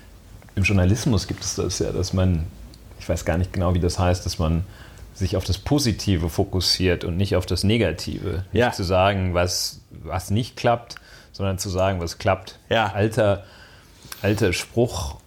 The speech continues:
Speaker 1: von Anwälten, vielleicht auch von anderen,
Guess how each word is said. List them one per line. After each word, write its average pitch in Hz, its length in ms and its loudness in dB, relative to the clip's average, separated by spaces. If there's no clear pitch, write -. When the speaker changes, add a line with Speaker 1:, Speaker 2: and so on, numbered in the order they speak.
Speaker 1:
von 92 360 -2
Anwälten, 104 800 0
vielleicht 80 300 -6
auch 78 100 -6
von - 160 -8
anderen, 92 340 0